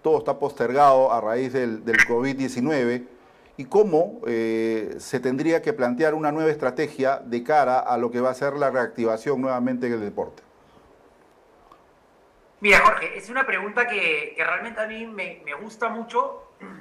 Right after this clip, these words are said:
Speaker 2: porque la, la he venido diciendo no solamente en la universidad, donde, donde también dicto clases en, en la U P C,
Speaker 1: Ujú.
Speaker 2: eh, sino también a, para algunas conferencias, algunas charlas que he venido dando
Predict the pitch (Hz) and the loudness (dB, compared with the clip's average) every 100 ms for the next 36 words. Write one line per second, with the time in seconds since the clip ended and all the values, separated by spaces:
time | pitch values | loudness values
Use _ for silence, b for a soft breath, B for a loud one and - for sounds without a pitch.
0 | - 190 180 170 170 165 156 196 233 240 | -8 -4 -4 -2 0 0 0 -4 -6 -6
1 | 262 262 220 - 240 226 233 233 226 220 | -8 -10 -10 -8 -8 -4 -4 -4 -6 -8
2 | 226 220 226 202 151 147 139 135 131 127 | -8 -6 -4 -4 -8 -14 -14 -12 -12 -12
3 | 123 - 151 185 185 139 127 120 - - | -14 -10 2 2 2 -8 -14 -20 -20 -20
4 | - - 143 160 180 180 156 175 165 - | -20 -20 -16 -16 -16 -12 -2 -2 -2 -6
5 | - - 139 - _ _ _ _ _ 143 | -14 -14 -20 -20 _ _ _ _ _ -4
6 | 135 156 156 165 202 226 - - - 120 | -2 -4 -6 -6 -6 -8 -16 -18 -8 -4
7 | 156 160 - 170 160 156 156 185 185 185 | -4 -6 -6 -4 -4 -6 -10 -8 -8 -10
8 | - _ _ 123 110 110 143 139 170 208 | -20 _ _ -4 -4 -8 -8 -8 -4 -4
9 | 196 - - 143 214 226 - 175 151 147 | -4 -10 -10 -6 -4 -4 -6 -8 -8 -12
10 | 208 226 214 226 220 220 226 226 226 226 | -6 -4 -4 -4 -8 -6 -2 0 0 -2
11 | 220 185 156 - | -6 -6 -10 -12